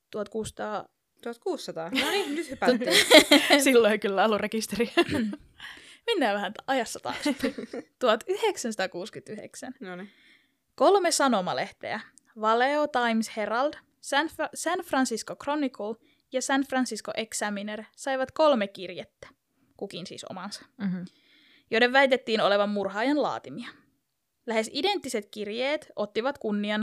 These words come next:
Speaker 1: Lake Herman Roadilla ja Blue Rock Springsin puistossa tapahtuneista ampumisista.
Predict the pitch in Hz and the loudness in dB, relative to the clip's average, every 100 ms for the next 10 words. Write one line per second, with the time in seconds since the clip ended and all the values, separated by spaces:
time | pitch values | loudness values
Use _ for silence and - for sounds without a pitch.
0 | 214 180 175 - 269 285 262 247 247 254 | -4 -6 -6 -4 0 2 2 2 0 0
1 | 254 _ _ _ - 226 233 262 254 247 | -2 _ _ _ -10 -8 -2 0 2 0
2 | - 240 220 220 226 214 202 196 214 214 | -2 -4 -4 -2 -6 -4 -6 -6 -8 -8
3 | 202 185 175 - 202 196 - - 180 - | -8 -10 -10 -10 -14 -12 -10 -10 -10 -10
4 | 196 - - | -12 -12 -16